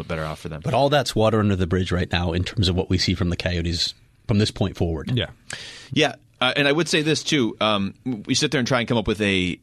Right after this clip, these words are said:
Speaker 1: a reason for why they're suddenly not winning on the road or why they suddenly are winning at home. Rick Tocchet has said on a number of occasions, and, uh, the players have said this as well, um, a lot of times they felt like they were coming home for a game or two.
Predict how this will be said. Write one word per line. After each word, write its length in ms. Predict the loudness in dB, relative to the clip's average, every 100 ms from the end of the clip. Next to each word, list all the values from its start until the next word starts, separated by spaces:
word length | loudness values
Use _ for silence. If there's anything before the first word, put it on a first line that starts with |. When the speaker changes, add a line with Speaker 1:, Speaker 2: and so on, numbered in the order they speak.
| -2
Speaker 1:
a 120 | 0
reason 500 | 2 2 2 2 0
for 120 | 0
why 200 | 2 0
they're 120 | 0
suddenly 340 | 0 0 0 0
not 200 | 0 0
winning 200 | -2 -2
on 60 |
the 60 | 0
road 240 | 2 2
or 60 | 2
why 100 | 0
they 100 | 0
suddenly 280 | -2 0 0
are 120 | 0
winning 220 | 0 0
at 80 | 0
home. 260 | 0 0
Rick 120 | -2 0
Tocchet 320 | 0 0 0
has 100 | 0
said 240 | 2 2
on 140 | 2 0
a 20 |
number 240 | 0 0
of 80 | 0
occasions, 500 | 0 0 0 -2 -6 -10 -20 -14 -2
and, 240 | 0 0
uh, 80 | 0
the 160 | -2
players 340 | 0 2 2 0
have 100 | 0
said 200 | 0 0
this 400 | -2 -2 -8 -16 -12 -2
as 180 | -2 0
well, 480 | 2 2 2 -4 -12 -8
um, 420 | -2 0 -2 -4 -10 _ _ -4
a 40 | 0
lot 140 | 2
of 60 | 2
times 180 | 0
they 120 | 0 0
felt 180 | 2
like 80 | 0
they 80 | 0
were 80 | 0
coming 240 | -2 0
home 320 | 0 0 0 -6 _ -20 _ _ _ _ _ _
for 300 | -6 0 0 0
a 60 |
game 340 | 0 0 0 -2
or 80 | -6
two. 280 | -2 -2